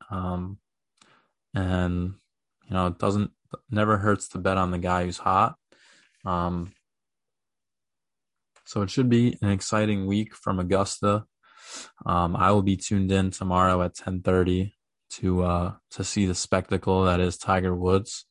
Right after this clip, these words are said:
Um, I'm sure that he will have the, the biggest draw, you know, of those guys that are teeing off around that time, and even just in the morning in general, you know,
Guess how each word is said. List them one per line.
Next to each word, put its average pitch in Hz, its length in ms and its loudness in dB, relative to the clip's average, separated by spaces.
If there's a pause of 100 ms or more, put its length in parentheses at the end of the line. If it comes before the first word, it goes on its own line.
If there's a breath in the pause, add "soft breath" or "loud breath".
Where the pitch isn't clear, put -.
(440)
Um, 90 240 -6
I'm 95 120 -8
sure 95 280 2
that 87 300 0 (800)
he 101 160 0
will 92 200 2
have 90 420 0
the, 92 80 -4
the 95 200 -6
biggest 95 460 2
draw, 95 540 2 (160)
you 92 100 -4
know, 90 360 -2 (520)
of 95 180 -6
those 90 300 2
guys 90 340 2
that 90 120 2
are 90 100 2
teeing 90 400 -4
off 90 400 0 (640)
around 90 380 2
that 87 180 0
time, 92 420 0
and 87 140 -2
even 90 260 -2
just 90 280 -6
in 95 120 0
the 90 80 2
morning 90 400 4
in 87 140 2
general, 95 480 2
you 95 80 -4
know, 92 300 -4